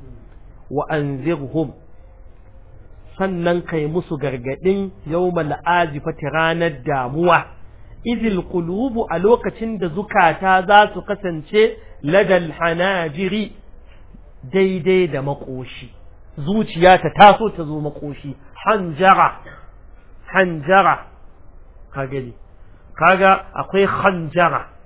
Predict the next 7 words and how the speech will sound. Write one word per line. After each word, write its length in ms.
akwai 300
hanjara. 720
Alhanjara, 920
kaga 320
makoshi 540
kenan, 280
alhalku 540